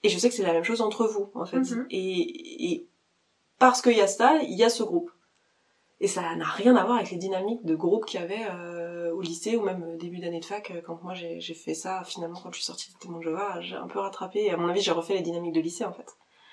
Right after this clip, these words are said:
Speaker 1: Euh, voilà. Et aujourd'hui, je suis incapable d'avoir une, une relation avec quelqu'un qui ne soit pas, euh, dans l'authenticité.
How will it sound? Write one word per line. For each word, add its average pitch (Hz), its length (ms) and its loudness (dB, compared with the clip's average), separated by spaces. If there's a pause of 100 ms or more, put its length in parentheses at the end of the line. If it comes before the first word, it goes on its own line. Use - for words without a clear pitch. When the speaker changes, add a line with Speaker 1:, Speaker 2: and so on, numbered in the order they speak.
(880)
Speaker 1:
Euh, 175 280 -8 (1400)
voilà. 170 260 0
Et 208 180 6
aujourd'hui, 202 580 4
je 220 100 0
suis - 300 -4
incapable 226 680 2 (600)
d'avoir 196 400 2
une, 175 680 -6
une 175 180 -8
relation 220 460 2
avec 190 160 -4
quelqu'un 196 480 -10
qui - 140 -12
ne 170 60 -8
soit 185 280 -4
pas, 196 400 0
euh, 165 100 -4
dans 175 140 -6
l'authenticité. 170 640 -10